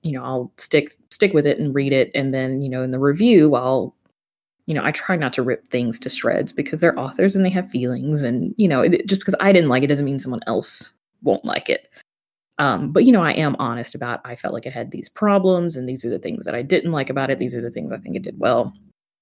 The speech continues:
kind of thing. But that one, I mean, I read maybe twenty pages. I was just, "I can't do this. I cannot."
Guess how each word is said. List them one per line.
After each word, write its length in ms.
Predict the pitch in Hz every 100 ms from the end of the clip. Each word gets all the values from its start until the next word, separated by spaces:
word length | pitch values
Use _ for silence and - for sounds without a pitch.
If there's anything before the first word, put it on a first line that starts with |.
| _ -
kind 120 | 160
of 60 | 143
thing. 160 | 143
But 140 | 131 135
that 240 | 135 135
one, 120 | 135
I 60 | 127
mean, 140 | 127
I 100 | 127
read 320 | 139 139 131 131
maybe 240 | 131 127
twenty 380 | - - 127 135
pages. 580 | - 127 131 143 147 - _ _ _ _ _ _ _
I 80 | 156
was 80 | 143
just, 140 | 131 -
"I 60 | 175
can't 260 | 185 147 113
do 120 | 123
this. 260 | 120 127 -
I 120 | 147 -
cannot." 640 | - - - 185 175 139